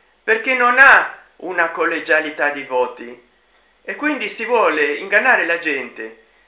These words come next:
Invece tutti i politici si devono mettere a lavorare insieme,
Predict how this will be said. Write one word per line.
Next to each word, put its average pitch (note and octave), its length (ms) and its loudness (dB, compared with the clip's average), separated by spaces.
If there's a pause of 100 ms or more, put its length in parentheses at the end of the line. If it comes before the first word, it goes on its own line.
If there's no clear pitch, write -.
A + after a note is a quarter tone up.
Invece A3 500 -6
tutti A3+ 220 -10
i F#3 40 -12
politici G#3+ 460 -6
si E3 160 -8
devono E3+ 300 -2
mettere D#3 340 -4
a C3 60 -2
lavorare F#3 400 0
insieme, A#3+ 720 -6